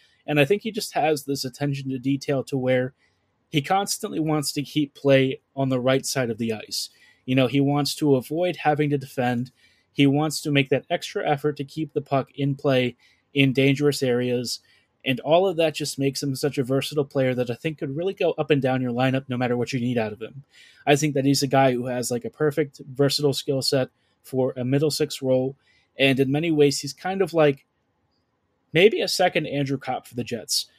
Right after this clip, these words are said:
although he might be even more of a cerebral player. Now, you know, you might not notice him all the time, but I think that's okay. I think what you want out of him is just a really clean player who executes great passes, who knows how to keep a play alive,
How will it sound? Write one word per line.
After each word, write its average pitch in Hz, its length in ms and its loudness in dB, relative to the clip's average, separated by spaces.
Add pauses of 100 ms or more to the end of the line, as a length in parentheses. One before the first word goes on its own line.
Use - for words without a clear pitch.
(180)
although 143 240 6
he 151 160 -4
might 160 160 -2
be 165 260 -8
even 151 180 -2
more 139 200 2
of 127 80 -4
a 123 60 -4
cerebral 120 480 -4
player. 110 460 -4 (180)
Now, 143 160 4
you 156 160 2
know, 185 240 -4 (140)
you 165 160 -6
might 185 180 2
not 170 180 -2
notice 139 420 0
him 156 140 -6
all 165 180 0
the 160 80 -2
time, 170 220 -4
but 135 100 0
I 131 60 0
think 143 300 -2 (500)
that's 139 380 4
okay. 139 380 0
I 117 40 2
think 143 220 -4
what 139 180 0
you 135 60 -4
want 131 260 -2
out 131 100 -2
of 127 100 -8
him 131 260 -6 (360)
is 131 140 -2
just 139 240 -4
a 123 60 -4
really 147 340 4
clean 143 300 -2
player 135 320 0
who 135 240 0
executes 131 500 -8
great 131 280 -4
passes, 151 600 -2 (360)
who 139 120 -2
knows 147 240 0
how 160 120 0
to 143 80 -2
keep 156 200 -2
a 143 60 0
play 139 220 0
alive, 120 460 0